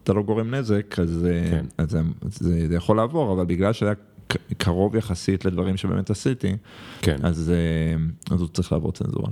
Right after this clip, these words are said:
Speaker 1: כן.
Speaker 2: אז, אה, אוקיי, אז, אז עברנו את כל זה, ועכשיו אתה חזרת מדרום אמריקה, ואתה רשום למשפטים ומנהל עסקים, ואיפה המחשבה על הספר אצלך בראש? היא מודחקת, היא זה, או שהיא בפרונט? איפה היא?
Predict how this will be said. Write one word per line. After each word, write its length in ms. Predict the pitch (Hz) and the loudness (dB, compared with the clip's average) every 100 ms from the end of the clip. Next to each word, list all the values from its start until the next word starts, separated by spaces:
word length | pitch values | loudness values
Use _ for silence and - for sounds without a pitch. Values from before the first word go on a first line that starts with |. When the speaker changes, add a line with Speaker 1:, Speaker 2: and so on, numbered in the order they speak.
| - | -4
Speaker 1:
כן. 60 | - - - - - | -6 -6 -16 -18 -2
Speaker 2:
אז, 300 | 92 80 80 | -2 0 0
אה, 100 | 90 85 | 0 2
אוקיי, 340 | 95 - 73 | -2 0 -4
אז, 200 | 69 69 | -4 -4
אז 280 | 82 78 71 | -2 -2 -2
עברנו 360 | 80 107 131 117 | 2 4 4 0
את 100 | - | -2
כל 220 | 85 82 | -2 0
זה, 140 | 80 78 | 0 -2
ועכשיו 440 | 76 - 107 107 | -2 0 0 0
אתה 140 | 101 | -4
חזרת 400 | - 85 95 92 | -2 0 0 0
מדרום 260 | 92 85 85 | -2 0 0
אמריקה, 300 | 85 104 110 | 0 0 0
ואתה 220 | 90 85 82 | -2 -2 -2
רשום 320 | 85 101 101 | 0 0 0
למשפטים 420 | 87 - 80 98 | -2 -4 0 0
ומנהל 340 | 92 85 82 80 | 2 0 0 -2
עסקים, 640 | 78 78 - 82 107 131 - | -4 -6 0 0 0 -4 -4
ואיפה 480 | 92 82 87 - 98 | -2 0 0 0 0
המחשבה 1120 | 87 82 82 80 80 82 80 78 - 82 80 80 | 0 0 -2 -2 -2 -2 -2 -2 -2 -2 0 0
על 80 | |
הספר 420 | 80 - 80 - 76 | 0 -2 -2 -4 -6
אצלך 280 | - 73 76 | -6 -4 -2
בראש? 400 | 71 69 90 - | -2 0 -2 -2
היא 220 | 78 76 | -2 -2
מודחקת, 760 | 73 73 71 - 117 - 117 - | -2 -2 -4 0 -2 0 -4 -2
היא 260 | 85 78 | -2 -2
זה, 220 | 76 123 | 0 0
או 100 | 170 | 0
שהיא 520 | 160 123 107 101 95 92 | -2 -2 -2 -2 -2 -4
בפרונט? 540 | 78 - 92 123 147 - - | -6 0 0 2 -2 -6 -8
איפה 200 | 87 | -2
היא? 100 | 92 | -2